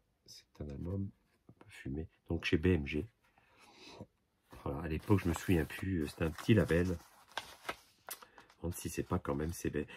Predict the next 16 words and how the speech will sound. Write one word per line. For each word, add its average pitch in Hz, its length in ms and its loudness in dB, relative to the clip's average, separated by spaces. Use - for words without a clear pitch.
Un 104 100 6
petit 131 180 8
label, 127 340 12
mais 110 140 10
qui - 140 2
était, 107 300 8
qui - 120 0
était, 95 320 6
euh, 87 120 8
distribué 92 460 6
par 98 180 4
une 98 120 4
major, 85 420 2
de 101 100 8
mémoire. 92 600 4
Voilà. 80 200 0